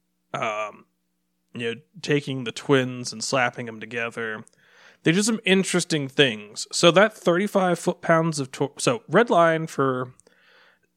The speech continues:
some say sixty-seven horsepower, some say seventy, at eleven thousand R P M, Redline.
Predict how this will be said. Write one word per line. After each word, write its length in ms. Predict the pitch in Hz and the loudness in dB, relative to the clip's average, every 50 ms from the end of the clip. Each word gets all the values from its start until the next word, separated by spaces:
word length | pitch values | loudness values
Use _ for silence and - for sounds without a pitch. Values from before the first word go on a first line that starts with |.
| _ _ _ _ _ _ _ 202 | _ _ _ _ _ _ _ -8
some 280 | - - 196 196 214 208 | 0 4 6 6 6 6
say 240 | - 220 202 190 | 6 6 6 6
sixty-seven 600 | 180 - - 170 156 - - 135 131 143 131 127 123 | 4 4 4 2 2 2 0 2 2 2 2 2 0
horsepower, 420 | 123 127 123 - - 127 120 120 | -2 -2 -4 -2 0 0 0 0
some 220 | - - 135 135 131 | 0 -2 -2 -2 -2
say 220 | - - 131 123 | 0 0 0 0
seventy, 600 | 120 - - 117 113 117 113 110 107 107 107 107 113 - _ _ _ _ _ _ _ _ _ _ - | 0 0 0 -2 -2 -4 -8 -8 -6 -6 -6 -8 -10 -14 _ _ _ _ _ _ _ _ _ _ 0
at 80 | 135 | 2
eleven 320 | 135 135 139 147 151 156 147 | 4 6 6 4 4 2 2
thousand 340 | - 147 143 139 131 131 127 | 2 2 2 2 2 0 -4
R 140 | 123 117 | -4 -6
P 200 | - - 117 107 | -8 -8 -8 -6
M, 260 | 107 107 113 110 110 113 | -6 -6 -8 -10 -8 -8
Redline. 500 | 110 107 - 113 110 - 71 80 82 | -8 -8 -10 -12 -14 -14 -14 -16 -18